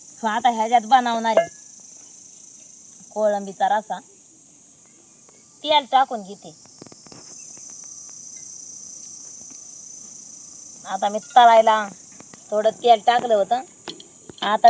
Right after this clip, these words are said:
त्याच्याच अंदाजाने इकडं तेल ओतून घेतलं. तेल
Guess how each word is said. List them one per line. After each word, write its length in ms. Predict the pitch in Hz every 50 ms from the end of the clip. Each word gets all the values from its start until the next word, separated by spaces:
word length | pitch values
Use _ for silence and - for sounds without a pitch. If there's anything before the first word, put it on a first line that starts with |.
| 226 -
त्याच्याच 340 | 262 269 262 254 262 254 262 262
अंदाजाने 540 | 262 269 262 247 240 226 240 254 247 240 226
इकडं 400 | 208 - - 226 240 240 233 233 233 - - - - - - - - - - - -
तेल 200 | 285 285 262 240
ओतून 340 | 233 233 226 - 220 208
घेतलं. 340 | 202 214 226 214 214 180 151 151 - - - - - - - - - - - - - - - - - - - - - - - - - 226
तेल 200 | 220 220 208